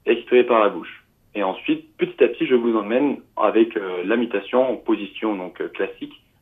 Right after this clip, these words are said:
euh, du lotus. Et ensuite, on va passer donc à la respiration,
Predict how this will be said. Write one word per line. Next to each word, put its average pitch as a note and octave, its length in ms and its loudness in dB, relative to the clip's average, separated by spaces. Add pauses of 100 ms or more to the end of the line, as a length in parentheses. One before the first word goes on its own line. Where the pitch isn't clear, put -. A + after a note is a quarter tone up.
(140)
euh, F#2+ 120 0
du G2+ 120 -6
lotus. G2 360 -6 (100)
Et G2 40 -6
ensuite, F#2+ 300 -8
on F#2+ 80 -6
va F#2 160 0
passer G#2 320 -2
donc F2+ 180 -10
à G2 40 -4
la A2 120 4
respiration, G#2 760 -4